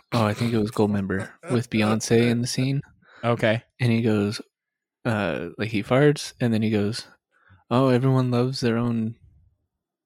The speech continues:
Speaker 1: scent, don't they? How we're wafting, wafting." Like, ooh. Yeah, I can't remember the full scene.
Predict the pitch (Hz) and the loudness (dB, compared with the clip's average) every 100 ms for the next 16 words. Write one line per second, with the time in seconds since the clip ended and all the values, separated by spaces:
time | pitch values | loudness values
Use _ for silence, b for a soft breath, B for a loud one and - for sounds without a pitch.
0 | _ - - - 131 135 117 117 120 135 | _ -14 -14 -6 -4 -4 -4 -4 -2 -2
1 | - 101 101 117 _ _ - 113 98 87 | -2 -2 -2 -6 _ _ -6 -2 -2 -4
2 | 78 107 117 - 127 123 120 117 95 104 | -4 -4 -4 -6 -4 -2 -4 -4 -6 -6
3 | - 139 120 117 107 - 127 147 131 110 | -6 -2 -2 -2 -6 -4 2 4 4 2
4 | 107 b b b b b _ - - - | -2 b b b b b _ -20 -12 -4
5 | 92 95 - - 107 98 98 101 104 - | -2 -2 -6 -8 -8 -10 -8 -8 -10 -10
6 | 120 113 - 131 123 | -8 -6 -8 -6 -8